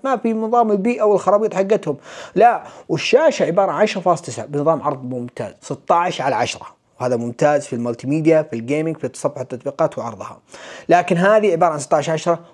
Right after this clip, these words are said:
ومية وأربعة وأربعين هرتز، يعني سلاسة تامة في الحركات السريعة، تصوير منظور أول وغيره وغيره من الأكشن الألعاب، ألعاب الأونلاين. هذه الشاشة ما راح تخيب أملك مع نظام صوتي دي تي اس وأربعة سبيكر، فلك أن تتخيل المتعة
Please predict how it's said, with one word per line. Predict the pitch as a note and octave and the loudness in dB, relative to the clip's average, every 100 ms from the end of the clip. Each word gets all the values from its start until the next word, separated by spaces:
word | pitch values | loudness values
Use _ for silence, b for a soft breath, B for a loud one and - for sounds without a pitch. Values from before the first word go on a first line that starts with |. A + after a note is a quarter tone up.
| B | B
ومية | A#2+ B2+ D3+ C#3+ C#3+ - | -12 -8 -6 -6 -8 -12
وأربعة | - A2+ C#3+ C#3 C3 | -12 -10 -10 -8 -4
وأربعين | C3 A#2 A2+ A2+ A2 B2 C#3+ B2+ | -4 -6 -10 -12 -10 -8 -10 -10
هرتز، | A2+ - - | -14 -16 -14
يعني | B2+ A2 A#2 | -10 -8 -8
سلاسة | - C#3 C#3+ C3 | -2 2 0 -2
تامة | - D#3+ D3+ | -2 0 0
في | - | -6
الحركات | C#3 C#3 C#3 | -8 -4 -6
السريعة، | - E3+ D#3+ | 0 4 4
تصوير | - - D3+ | 2 -4 -2
منظور | C#3+ D3 C#3 E3 | -2 -2 -2 2
أول | F3 | 2
وغيره | D3 D3 E3 | 4 2 4
وغيره | D#3+ D#3+ | 4 2
من | D3+ | 0
الأكشن | C#3+ - E3 | -6 -2 -2
الألعاب، | D#3 D3 D#3+ D3 B B B | 0 -2 -4 -6 B B B
ألعاب | E3 D3+ E3+ | 2 2 4
الأونلاين. | F3 E3+ D#3 D#3 F#3+ C#4+ D#4+ b b b b _ | 4 4 4 2 2 2 -2 b b b b _
هذه | A#2+ | -6
الشاشة | A#2 B2+ A2+ | -4 -8 -8
ما | |
راح | G#2+ | -12
تخيب | - A#2 G#2 | -12 -12 -10
أملك | C#3+ C#3 | -8 -8
مع | C3+ C3+ B2 | -6 -6 -8
نظام | B2 D3+ G3 | -6 -4 -4
صوتي | - G3+ E3 A2+ G#2+ - _ | -4 -4 -4 -10 -14 -18 _
دي | B2 C#3+ G3 | -6 -2 -2
تي | - D#4 F#3+ | -4 4 4
اس | A3 - - - | 4 -4 -12 -14
وأربعة | - E3 F3+ E3 E3 D3 F#3 | -12 -8 -8 -4 -4 -2 -6
سبيكر، | - - C3 - - _ _ _ _ _ _ _ | -10 -8 -8 -8 -18 _ _ _ _ _ _ _
فلك | - F3 G3 | 0 2 2
أن | D#3+ | -2
تتخيل | C3 - F#3 | -4 2 4
المتعة | D#3 E3+ E3 C#3+ E3 | 4 0 0 -2 -2